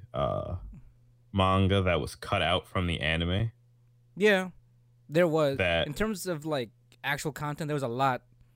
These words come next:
Speaker 2: that was cut out.
Speaker 1: Like, important content, not just like, "Oh, yeah, you know, it could be skipped." No, it was
Speaker 2: Well,
Speaker 1: important.
Speaker 2: I mean, uh, we're debating
Speaker 1: Important.
Speaker 2: how important, as I've, you know, I've
Speaker 1: Important to real-, to understand what's going on and not to lose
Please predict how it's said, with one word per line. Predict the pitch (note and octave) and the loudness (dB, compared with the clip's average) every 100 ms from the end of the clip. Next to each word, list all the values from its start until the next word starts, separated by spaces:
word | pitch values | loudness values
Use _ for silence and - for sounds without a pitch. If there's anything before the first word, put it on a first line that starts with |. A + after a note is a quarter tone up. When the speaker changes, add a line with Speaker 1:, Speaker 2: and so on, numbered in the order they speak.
| _ _ - | _ _ -10
Speaker 2:
that | B2+ C3 | -4 -4
was | A#2+ - | -4 -6
cut | - C3+ | -10 -8
out. | A2 | 0
Speaker 1:
Like, | G#2 - | 0 0
important | C3+ A#2+ - D#3 G#2 G2 | 0 0 2 2 2 -4
content, | F2 C#2 - - | -6 -6 -8 -8
not | F#2+ G#2 | -4 -4
just | - A2 | -4 -4
like, | G#2 G2+ | -4 -4
"Oh, | - A3 G#3 | -2 0 2
yeah, | G#3 F3 F3 | 4 4 2
you | E3+ | 2
know, | D3 | 2
it | D3 | 0
could | E3+ | 0
be | D#3+ | -2
skipped." | D3 C3 G#2+ | -2 -2 0
No, | F#2+ F#2+ | 0 0
it | |
was | G2+ | 0
Speaker 2:
Well, | G2 | 0
Speaker 1:
important. | G2 D#4 D4 | 2 2 0
Speaker 2:
I | C#4 | -2
mean, | B3+ A3 D3 _ _ _ E3 | -6 -8 -14 _ _ _ -10
uh, | E3+ D#3+ | -6 -4
we're | F3 | -4
debating | D#3 C#3 D3 D#3 | -4 2 4 2
Speaker 1:
Important. | D3 C#3+ F#2+ G2+ - - - _ | 4 2 2 -2 -4 -8 -8 _
Speaker 2:
how | - F#3+ | 2 2
important, | F3+ D3+ B2+ A#2 A2+ | 2 0 -2 -2 -8
as | C#3 D3+ C#3 | -6 -4 -2
I've, | C#3 C3+ | -4 -4
you | D3 | -8
know, | A2+ A2+ A2 | -8 -10 -10
I've | A#2+ C3 A#2 _ _ - | -8 -8 -10 _ _ 0
Speaker 1:
Important | D3 - F3 F#3 E3 | 2 2 2 2 2
to | - D#3+ C#3 B2+ | 2 4 4 2
real-, | A#2+ B2+ C#3+ C3+ | -2 2 4 2
to | A2+ A#2 B2+ B2 | 0 -2 0 2
understand | B2+ B2+ A#2+ B2 A2+ | 0 -2 -2 -2 0
what's | A#2 - | -2 -2
going | A#2 A2+ | -4 -2
on | A2 G#2 | -2 -2
and | F#2+ | -2
not | G2+ G#2 | -2 -4
to | G#2 | -6
lose | G#2+ | -6